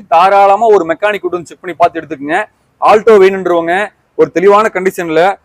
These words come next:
ரெண்டாயிரத்தி பத்துக்கு மேல தேடிட்டு இருக்கீங்க அப்படின்னா, இந்த வண்டி உங்களுக்கு பெஸ்ட் பிரைஸா இருக்கும். ஒரு குவாலிட்டியான வண்டி.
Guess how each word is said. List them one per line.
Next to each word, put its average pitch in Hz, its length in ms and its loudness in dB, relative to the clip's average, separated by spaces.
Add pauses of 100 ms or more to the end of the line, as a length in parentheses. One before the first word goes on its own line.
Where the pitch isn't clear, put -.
(200)
ரெண்டாயிரத்தி 196 440 0
பத்துக்கு 185 300 -6
மேல 208 180 0
தேடிட்டு 185 200 -2
இருக்கீங்க 170 240 -8
அப்படின்னா, 156 240 -6 (220)
இந்த 170 160 -8
வண்டி 190 180 -4
உங்களுக்கு 156 280 -10
பெஸ்ட் - 340 -8
பிரைஸா 165 300 -2
இருக்கும். 180 220 -10 (100)
ஒரு 143 80 -8 (140)
குவாலிட்டியான 190 580 0
வண்டி. 165 200 -6